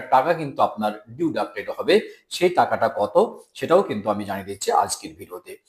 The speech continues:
গোটা রাজ্যে ঠিক কত সংখ্যক টোটো বর্তমানে চলে, তার হিসাব দেওয়া হয়েছে। যেমনটি ভিডিওর প্রথম দিকে বলছিলাম,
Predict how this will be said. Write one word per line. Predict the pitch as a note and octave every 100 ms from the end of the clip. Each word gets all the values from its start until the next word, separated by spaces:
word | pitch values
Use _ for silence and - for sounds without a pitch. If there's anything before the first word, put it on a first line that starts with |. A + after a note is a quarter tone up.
| - _ C3+
গোটা | C#3+ A3+ D4+
রাজ্যে | C#4+ C4 B3 C4+
ঠিক | - B3+ -
কত | D3 G#3
সংখ্যক | G#3+ G#3 G#3 A3 -
টোটো | D3+ D#3+
বর্তমানে | C#3 C#3 - C3 C3 C3+
চলে, | - B2 E3+
তার | E3 D#3+ A2
হিসাব | B2 - F3 F3 _ _ _
দেওয়া | A#2 B2 D3+
হয়েছে। | E3+ D#3 G#2+ F#3+
যেমনটি | G3+ A#2 B2 C3+ B2+
ভিডিওর | - G#2+ A#2+ -
প্রথম | G2+ C3+
দিকে | C#3+ B2
বলছিলাম, | G2 G2 F#2+ G#2+